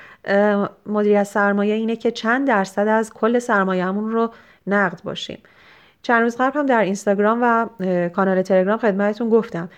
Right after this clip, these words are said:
که معمولاً توصیه می‌شه بیست درصد ما نقد باشیم، برای اینکه احیاناً اگه یک سهمی رفت توی ضرر، قبل از اینکه به حد ضرر برسه ما بتونیم میانگین کم کنیم.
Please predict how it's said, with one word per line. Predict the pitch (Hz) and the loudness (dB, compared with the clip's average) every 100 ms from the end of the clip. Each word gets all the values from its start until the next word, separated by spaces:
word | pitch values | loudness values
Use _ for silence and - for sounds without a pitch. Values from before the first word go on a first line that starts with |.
| - - _ | -20 -20 _
که | 196 | -2
معمولاً | 196 190 202 202 233 | 0 2 2 2 2
توصیه | 269 247 - 226 233 | 2 0 0 -2 0
می‌شه | 202 - 170 | -2 0 -2
بیست | 170 226 - | 0 -4 -2
درصد | 247 226 220 214 208 | 0 0 0 0 2
ما | 208 208 | 2 2
نقد | 196 170 160 - | 2 0 -2 -6
باشیم، | 151 - - - _ - - - | -8 -6 -10 -14 _ -20 -20 -4
برای | 196 | 0
اینکه | 208 247 233 | 0 0 -2
احیاناً | 202 185 214 185 147 - | -2 0 0 0 -4 -8
اگه | 180 208 | -6 -2
یک | 247 240 | 0 0
سهمی | - 202 190 190 | 0 -2 0 -2
رفت | 180 185 - | -2 -4 -4
توی | 214 226 | 0 2
ضرر، | 185 175 165 165 180 190 - _ - | 2 0 0 0 -2 -6 -18 _ -2
قبل | 220 | 2
از | 254 226 | 2 2
اینکه | 190 | 0
به | 170 | 0
حد | 175 165 175 | 0 0 0
ضرر | 180 165 170 165 | 0 0 2 2
برسه | 170 170 165 165 180 196 214 - _ _ | 2 2 0 0 0 0 -4 -14 _ _
ما | 202 | 0
بتونیم | 208 240 254 247 | 2 2 0 0
میانگین | 208 185 165 170 175 | 0 0 0 -2 -4
کم | 170 127 | -4 -8
کنیم. | 165 - - | -8 -12 -14